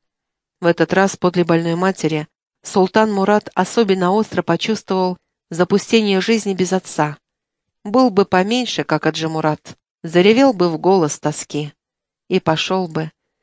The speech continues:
побежал бы с плачем, куда глаза глядят. Хотелось хотя бы маленькой надежды.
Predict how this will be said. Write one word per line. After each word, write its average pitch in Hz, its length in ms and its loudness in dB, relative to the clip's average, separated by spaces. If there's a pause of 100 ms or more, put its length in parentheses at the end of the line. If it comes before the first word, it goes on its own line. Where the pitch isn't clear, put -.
(220)
побежал 202 440 4
бы 190 100 2
с - 100 -6
плачем, 233 440 0
куда 220 300 0
глаза 185 440 2
глядят. 143 540 -6 (640)
Хотелось 202 520 0
хотя 196 300 0
бы 185 240 -2 (360)
маленькой 196 600 0
надежды. 156 680 -4